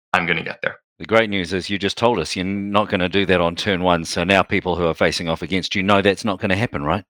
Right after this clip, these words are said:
Speaker 1: <laughs> I, I will say I had someone try to call my bluff on day three where I deployed on the line, and in my head, I'm like, "Yeah, they're gonna redeploy backwards after my, my opponent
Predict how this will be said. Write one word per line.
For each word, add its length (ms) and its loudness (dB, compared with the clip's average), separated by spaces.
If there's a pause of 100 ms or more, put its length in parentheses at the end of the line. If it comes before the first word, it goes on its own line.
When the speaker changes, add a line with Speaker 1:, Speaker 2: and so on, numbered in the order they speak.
Speaker 1:
<laughs> 220 -10
I, 1000 0
I 140 6
will 260 4
say 240 2
I 120 2
had 200 -2
someone 360 2
try 220 2
to 60 -2
call 200 -2
my 120 2
bluff 320 -2
on 100 0
day 160 -2
three 280 -6
where 300 -4 (280)
I 100 6
deployed 360 2
on 100 2
the 60 -2
line, 360 4
and 140 -2
in 80 0
my 120 2
head, 220 -2
I'm 60 -4
like, 160 -4
"Yeah, 200 0
they're 120 0
gonna 120 -2
redeploy 400 -2
backwards 380 0
after 240 -4
my, 260 -6
my 100 -2
opponent 400 -6